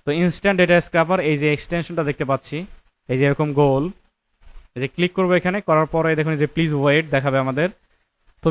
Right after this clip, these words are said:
মিনিমাম ডিলে এটা দিবেন আপনারা ফাইভ সেকেন্ড, এই যে ফাইভ, ফাইভ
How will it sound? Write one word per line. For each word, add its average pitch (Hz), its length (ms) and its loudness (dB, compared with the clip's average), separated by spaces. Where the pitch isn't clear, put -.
মিনিমাম 208 360 4
ডিলে 160 220 6
এটা 170 180 4
দিবেন 156 220 4
আপনারা 160 220 2
ফাইভ 151 180 4
সেকেন্ড, 120 320 0
এই 117 80 -6
যে 131 140 -4
ফাইভ, 139 180 4
ফাইভ 147 160 6